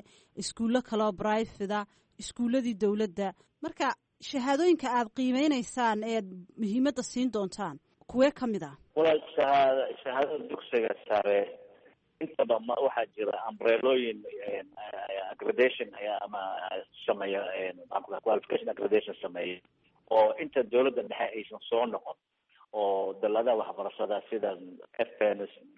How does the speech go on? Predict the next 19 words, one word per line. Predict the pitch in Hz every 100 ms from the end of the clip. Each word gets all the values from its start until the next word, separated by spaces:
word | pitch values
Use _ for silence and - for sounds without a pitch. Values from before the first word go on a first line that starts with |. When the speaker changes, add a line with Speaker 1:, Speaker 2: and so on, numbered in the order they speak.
| _
Speaker 2:
kuwo | 107 117
kale | - 104
fara | - 104
badan | 104 104
ayaa | 104
jira. | 92 - - - - - -
Laakiin | 113 -
kuwaasi | - 156 147 151 131
hadda | 135 131 123
waxaa | 117 - 117
la | 110
mariyaa, | 101 101 104
kuwa | - 135
dugsiga | 117 - - 131 123
ka | 156
soo | - 117
baxaan, | 98 - 104 - - _ - - _
wasaaradda | 113 110 113 123 127
waxbarashada | 113 107 - 110 101 - 120